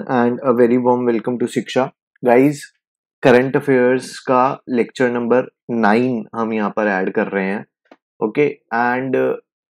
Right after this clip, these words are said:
इस लेक्चर के अंदर, as I told you in one of the previous lectures, कि हम इकोनॉमिक सर्वे के कुछ इंपॉर्टेंट फैक्ट्स को डिस्कस करेंगे। प्रीवियस ईयर क्वेश्चंस भी जब हमने देखे थे, ट्वेंटी ट्वेंटी का जो हमने पेपर देखा था, उसमें हमने देखा था कि इकोनॉमिक सर्वे में से क्वेश्चन आया हुआ था, एक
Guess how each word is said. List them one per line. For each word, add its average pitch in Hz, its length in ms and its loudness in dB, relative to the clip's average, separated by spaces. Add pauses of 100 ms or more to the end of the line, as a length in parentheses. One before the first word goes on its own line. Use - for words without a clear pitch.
(320)
इस 156 180 6
लेक्चर 156 320 2
के 151 100 -4
अंदर, 147 200 -2
as 135 240 0
I 135 480 -2 (140)
told 127 220 6
you 131 220 4
in 120 160 0
one 117 140 0
of 117 100 -4
the 123 60 4 (100)
previous 117 340 0
lectures, 131 420 -2
कि 147 140 -6
हम 147 120 -4
इकोनॉमिक 135 500 -2
सर्वे 135 380 0
के 139 140 -4
कुछ 139 220 -4
इंपॉर्टेंट 127 580 -2
फैक्ट्स 113 360 -4
को 143 100 -2
डिस्कस 135 440 0
करेंगे। 95 400 -2 (680)
प्रीवियस 170 400 8
ईयर 190 140 8
क्वेश्चंस 170 380 2
भी 170 120 2
जब 165 160 2
हमने 165 220 -2
देखे 156 300 2
थे, 165 140 2
ट्वेंटी 147 360 2
ट्वेंटी 147 320 0
का 151 100 4
जो 147 140 0
हमने 143 180 -4
पेपर 139 340 -2
देखा 135 220 0
था, 139 80 -6
उसमें 135 280 -8
हमने 139 140 -6
देखा 131 220 0
था 139 100 -4
कि 147 140 -4
इकोनॉमिक 127 440 -6
सर्वे 123 260 -2
में 127 120 -4
से 127 120 -2
क्वेश्चन 127 380 -2
आया 113 140 0
हुआ 101 220 2
था, 92 200 -2
एक 90 80 -2